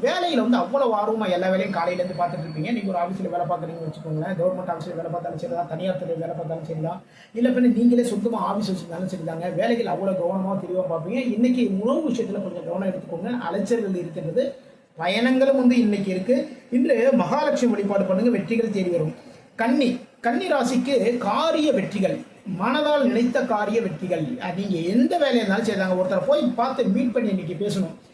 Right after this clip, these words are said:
இன்னைக்கு வந்து பெரிய லெவல்ல ஒரு பிசினஸ்க்காக வந்து ஒரு ஆர்டர் எடுத்துட்டு வரணும் அப்படிங்கிற ஒரு ஐடியாலாம் வச்சிருப்பீங்க இல்லையா, அந்த காரியங்களில் வெற்றிகள், பதவி உயர்வு உங்களை தேடி வரும். மனமகிழ்வான மிக, மிக சிறப்பான நாள். தொழிலில் லாபங்கள் அதிகரிக்கக்கூடிய ஒரு நாள்.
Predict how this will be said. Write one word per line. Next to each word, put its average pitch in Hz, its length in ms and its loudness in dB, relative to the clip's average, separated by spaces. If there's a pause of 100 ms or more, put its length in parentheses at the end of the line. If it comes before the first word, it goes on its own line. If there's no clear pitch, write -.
(180)
இன்னைக்கு 247 280 4
வந்து 254 160 4
பெரிய 254 280 2
லெவல்ல 226 300 4
ஒரு 196 160 0
பிசினஸ்க்காக 226 440 0
வந்து 233 180 4
ஒரு 202 80 2
ஆர்டர் 226 320 2
எடுத்துட்டு 180 300 -2
வரணும் 151 340 -2
அப்படிங்கிற 240 400 4
ஒரு 185 100 0
ஐடியாலாம் 214 320 2
வச்சிருப்பீங்க 185 380 -4
இல்லையா, 175 360 -2 (300)
அந்த 247 400 4
காரியங்களில் 240 680 2
வெற்றிகள், 180 500 2 (280)
பதவி 294 400 2
உயர்வு 233 380 4
உங்களை 208 380 2
தேடி 202 180 0
வரும். 208 400 0
மனமகிழ்வான 247 760 6
மிக, 180 180 2
மிக 208 200 0
சிறப்பான 196 520 -2
நாள். 220 400 -2
தொழிலில் 220 500 2
லாபங்கள் 226 480 4
அதிகரிக்கக்கூடிய 202 520 -2
ஒரு 170 120 -2
நாள். 233 200 -2